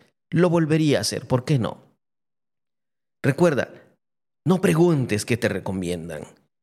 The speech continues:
Di primero los temas que te interesen y di después, "¿Qué películas sobre este tema me recomiendas para mejorar mi idioma? ¿Qué película, qué serie, qué libro, qué cómic sobre este tema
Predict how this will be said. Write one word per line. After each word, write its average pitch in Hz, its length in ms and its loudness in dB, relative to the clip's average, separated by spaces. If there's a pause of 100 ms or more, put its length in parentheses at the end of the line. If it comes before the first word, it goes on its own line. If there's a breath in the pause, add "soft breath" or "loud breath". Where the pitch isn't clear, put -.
(160)
Di 196 400 4
primero 131 840 2
los 127 300 0
temas 165 360 4
que 123 120 -2
te - 80 -4
interesen 117 840 2
y 127 100 2
di 135 160 4
después, 131 440 2 (840 loud breath)
"¿Qué 226 140 2
películas 165 540 2
sobre 139 220 0
este 151 220 0
tema 131 840 2
me 117 140 2
recomiendas 113 1080 0 (500)
para 117 180 4
mejorar 113 440 2
mi 113 220 0
idioma? 104 520 -4 (720)
¿Qué 220 100 2
película, 170 640 0
qué - 180 0
serie, 131 720 0
qué 170 120 2
libro, 160 680 0 (800 loud breath)
qué 175 100 0
cómic 185 420 0
sobre 151 360 0
este 170 280 0
tema 143 800 0